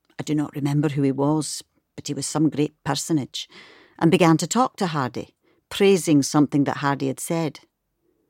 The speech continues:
Hardie looked at him stiffly and coldly and said, "I am engaged just now." I was surprised and looked wonderingly at him, and he saw my wonder and said, "I'm no caring for their soft souther."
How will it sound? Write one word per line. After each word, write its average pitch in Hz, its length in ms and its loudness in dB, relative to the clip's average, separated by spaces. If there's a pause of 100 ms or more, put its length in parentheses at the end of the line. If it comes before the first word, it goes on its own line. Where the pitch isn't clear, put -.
(260)
Hardie 220 260 -2
looked 165 320 -2
at 208 140 -6
him 143 160 0
stiffly - 640 -8
and 139 180 -4
coldly 175 540 -4
and 139 160 0
said, - 340 -4 (760)
"I 285 80 0
am 311 140 6
engaged 143 480 2
just - 240 -6
now." 143 260 0 (920)
I 156 60 -2
was 139 140 -6
surprised 151 760 -14 (380)
and 147 120 -2
looked 165 400 -8
wonderingly 202 640 -2
at 165 220 -6
him, 131 160 -4 (560)
and 208 120 0
he 220 60 0
saw 247 360 4
my 185 160 6
wonder 190 400 4
and 165 220 2
said, 160 420 -2 (600)
"I'm 202 140 2
no 143 100 6
caring 135 440 2
for 135 120 -6
their 127 160 -2
soft - 380 -6
souther." 131 480 -4